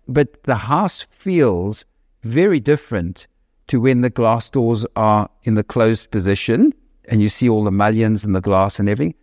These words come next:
to when it's totally open and it's seamless and it just virtually floats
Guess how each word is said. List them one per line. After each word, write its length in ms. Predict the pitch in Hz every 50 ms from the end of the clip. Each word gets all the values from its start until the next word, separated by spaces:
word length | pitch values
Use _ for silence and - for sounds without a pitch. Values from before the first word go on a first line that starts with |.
| _ _ _ -
to 100 | - 113
when 160 | 117 117 113
it's 160 | 110 - -
totally 360 | - - 123 107 - 123 -
open 400 | - 131 135 131 - 123 110 101
and 140 | - - 101
it's 140 | 104 - -
seamless 720 | - - - 156 151 185 185 151 113 101 113 - - - - _ _ _ _ _ _ _ _ _ _
and 180 | - 123 110 113
it 140 | 120 - -
just 520 | - 135 123 120 - - _ _ _ _ _ _ _ _ -
virtually 340 | 123 127 139 135 - - 123
floats 840 | - - _ - - 156 147 139 135 120 - - - - - - -